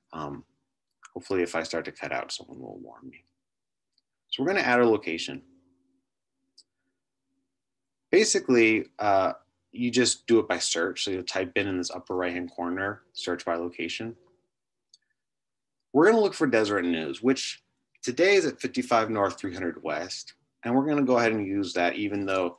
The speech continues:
potentially, um, in eighteen fifty, that was not where they were located. I was unable to find a precise address. <laughs> M-, many times these old newspapers are housed in buildings like the Collins House,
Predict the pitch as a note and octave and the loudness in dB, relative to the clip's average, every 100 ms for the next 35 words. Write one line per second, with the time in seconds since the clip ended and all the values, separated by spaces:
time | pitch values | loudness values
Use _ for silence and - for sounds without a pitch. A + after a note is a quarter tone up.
0 | _ - - G2 F2 F2+ E2+ D#2 D2+ - | _ -16 -8 -8 -4 -4 -2 -4 -6 -12
1 | _ _ - - D#2 D#2 F#2 F2+ E2 D#2 | _ _ -20 -12 -10 -8 -6 -4 -4 -6
2 | - - D#2 D2+ A#1 A#1 C2 - C2+ G#1+ | -12 -12 -12 -10 -12 -10 -12 -14 -14 -16
3 | G1+ - G1+ G#1 G1+ _ G1+ G1+ - _ | -18 -18 -18 -16 -18 _ -20 -20 -20 _
4 | _ _ E2+ E2+ F#2+ F2+ E2+ E2 - D2+ | _ _ -8 -4 -4 -4 -4 -6 -8 -8
5 | D#2 D#2 - _ _ _ _ _ - - | -8 -12 -16 _ _ _ _ _ -16 -8
6 | F#2+ - F2+ F2 E2+ E2+ - A#2+ - A#2 | -6 -4 -4 -6 -4 -6 -4 0 0 4
7 | B2 C#3+ A#2 G2+ F#2+ F#2+ F#2 F#2 F2+ - | 6 6 4 2 0 0 2 2 0 -8
8 | - G#2 - F#2 F2+ F2 E2+ E2 E2+ F2 | -2 -2 0 0 2 2 4 2 2 2
9 | F2 E2+ E2+ F2 F2 E2+ - F2 - D#3 | 2 0 0 0 -2 -4 -6 -4 0 2
10 | A2 D#2+ - - - - - | 2 -2 -4 -8 -8 -12 -14